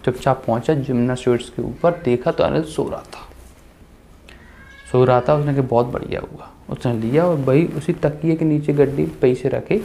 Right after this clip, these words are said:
और जाके बालकनी में सो गया। सुबह हुई, अब तो रात भर तो चक्कर गिन नहीं रहे, इधर उधर परेशान होते रहे, तो कहाँ से नींद खुलती? सुबह नींद नहीं खुली।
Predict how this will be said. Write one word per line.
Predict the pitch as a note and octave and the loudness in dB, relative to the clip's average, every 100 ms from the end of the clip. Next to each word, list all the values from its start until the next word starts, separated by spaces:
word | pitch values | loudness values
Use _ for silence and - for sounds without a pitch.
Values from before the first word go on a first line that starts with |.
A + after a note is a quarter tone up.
| - - - - - | -6 -18 -18 -20 -8
और | C3 | -4
जाके | B2 - - | -4 -4 -4
बालकनी | C#3 A#2 A#2 D2 - | 0 0 0 -2 -2
में | F3 | -4
सो | - | -6
गया। | - - - - - - - - - - - - - | -12 -14 -16 -20 -20 -20 -20 -20 -20 -20 -20 -20 -18
सुबह | - C#3 D3 | 0 4 6
हुई, | D3+ E3 A3 - - | 6 6 2 -2 -6
अब | - - | -4 0
तो | |
रात | A#2+ A#2+ C3+ | 4 4 6
भर | D3+ | 4
तो | D#3 F3+ E3+ - - - | 4 4 4 0 -10 -4
चक्कर | C3+ D#3 | 2 4
गिन | C#3+ C3+ | 4 6
नहीं | E3 | 6
रहे, | F3 F3 - - - - - - - - - | 6 4 0 -12 -14 -18 -20 -20 -20 -6 2
इधर | C3+ C#3+ | 4 6
उधर | C#3+ D3+ | 6 6
परेशान | D3+ C#3+ E3+ E3 | 6 6 6 4
होते | D3 F3 | 4 4
रहे, | F3+ - - - - - - - - - - | 2 0 -12 -20 -20 -20 -20 -20 -20 -8 -2
तो | |
कहाँ | B2 C3 C#3 | 0 4 6
से | E3 | 6
नींद | F3 F3+ | 8 8
खुलती? | E3+ E3 D3 F3+ | 6 4 6 2
सुबह | E3+ C3+ B2 | 4 6 6
नींद | B2 D3 | 6 6
नहीं | E3+ F3+ | 6 6
खुली। | F3+ | 4